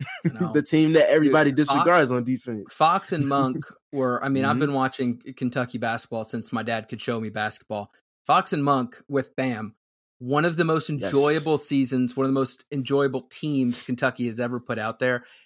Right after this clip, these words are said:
Speaker 1: It is,
Speaker 2: Mm-hmm.
Speaker 1: I, I will do anything to prevent the Suns from playing them, not out of a concern,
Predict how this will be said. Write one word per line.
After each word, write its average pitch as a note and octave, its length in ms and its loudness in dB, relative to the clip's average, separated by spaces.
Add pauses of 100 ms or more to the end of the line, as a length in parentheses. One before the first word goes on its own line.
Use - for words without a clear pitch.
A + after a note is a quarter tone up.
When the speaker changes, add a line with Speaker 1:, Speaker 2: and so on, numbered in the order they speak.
(180)
Speaker 1:
It E3+ 120 -2
is, F#3+ 240 2
Speaker 2:
Mm-hmm. G#2+ 100 -10 (440)
Speaker 1:
I, D#3+ 400 2 (240)
I D#3+ 260 2
will C#3+ 160 -2
do C#3 200 0
anything C#3 500 -2
to B2+ 100 -10
prevent B2 500 -4 (380)
the B2+ 140 -8
Suns C3 320 0
from A#2+ 160 -4
playing A#2+ 300 -4
them, A2+ 180 -6 (240)
not C#3 320 0
out F#3+ 140 4
of D#3+ 100 0
a D3+ 60 2
concern, C#3 720 -2